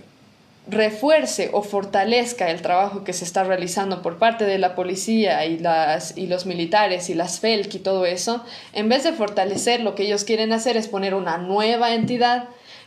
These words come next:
que responda solamente a los, eh, que responda al poder del gobierno.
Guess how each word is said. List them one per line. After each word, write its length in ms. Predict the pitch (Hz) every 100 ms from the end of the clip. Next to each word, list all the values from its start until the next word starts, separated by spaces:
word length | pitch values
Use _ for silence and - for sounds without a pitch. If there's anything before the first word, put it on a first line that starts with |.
| _
que 160 | - 208
responda 640 | 208 214 - 226 226 226
solamente 640 | 226 233 226 220 220 226 233
a 60 |
los, 260 | 208 190 190
eh, 400 | 170 196 185 185
que 80 | 202
responda 600 | 202 202 220 220 226 202
al 180 | 190 190
poder 320 | 190 196 196
del 160 | 208
gobierno. 480 | 196 214 254 190 170